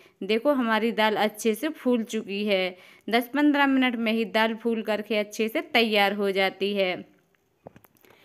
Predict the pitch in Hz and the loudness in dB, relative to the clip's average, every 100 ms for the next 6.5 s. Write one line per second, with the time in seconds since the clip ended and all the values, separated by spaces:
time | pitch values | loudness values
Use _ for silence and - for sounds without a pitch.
0 | _ 262 262 277 277 277 277 - 262 262 | _ -6 0 0 2 0 -2 0 0 2
1 | 240 226 254 294 277 269 254 247 254 247 | 2 2 2 0 0 -2 -2 -2 -2 0
2 | 233 285 269 220 196 180 175 190 180 185 | 0 2 0 2 0 0 -2 -4 -4 -4
3 | 185 185 _ _ _ _ _ _ _ _ | -4 -6 _ _ _ _ _ _ _ _
4 | _ _ _ _ - 226 190 214 226 240 | _ _ _ _ -2 -2 2 2 2 2
5 | 294 294 285 269 247 240 285 226 208 190 | 0 0 0 0 2 2 2 2 2 2
6 | 190 185 180 185 185 | -2 -4 -4 -4 -6